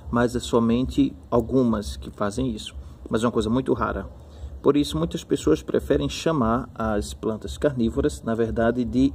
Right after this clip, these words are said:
insetívoras, porque elas são feitas pra pegar inseto, né? Então, é bem legal isso. Depois, é importante de início, de início falar que você não precisa alimentar a sua planta,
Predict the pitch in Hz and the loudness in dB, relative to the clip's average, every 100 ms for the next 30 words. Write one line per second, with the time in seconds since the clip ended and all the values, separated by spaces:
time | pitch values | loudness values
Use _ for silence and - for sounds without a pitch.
0 | - 143 170 175 - 151 156 - 135 120 | 0 0 2 0 2 2 2 0 2 2
1 | 113 101 - - - - - - - - | 2 0 -2 -10 -12 -14 -16 -12 -2 -2
2 | - 127 123 123 - - - - 110 - | 4 4 4 0 -12 -12 -10 -2 -2 -2
3 | 110 - 135 - - - 110 110 123 - | -2 2 2 2 -2 -2 0 0 -2 -2
4 | - 73 - - - - - 113 110 - | -4 -4 -6 -12 -12 -12 -8 -4 -4 0
5 | 127 139 139 - - - - 117 107 110 | 0 0 -4 -12 -14 -12 -6 -2 0 0
6 | 110 117 110 - - - 170 117 87 - | 2 2 0 -4 -2 2 2 2 -2 -6
7 | - - - - - 160 175 185 185 160 | -12 -14 -16 -14 -4 -2 2 2 4 2
8 | 156 143 156 147 147 - 151 156 - - | 2 0 2 4 2 2 0 0 -2 -10
9 | - 113 113 110 - - 139 113 110 120 | -4 0 2 0 -2 0 4 4 2 -2
10 | 110 - 120 127 - - 117 113 117 113 | -2 0 2 0 -2 -2 2 4 2 2
11 | - - - 117 - 117 117 113 113 113 | 0 0 2 2 4 4 4 2 2 2
12 | 110 | 0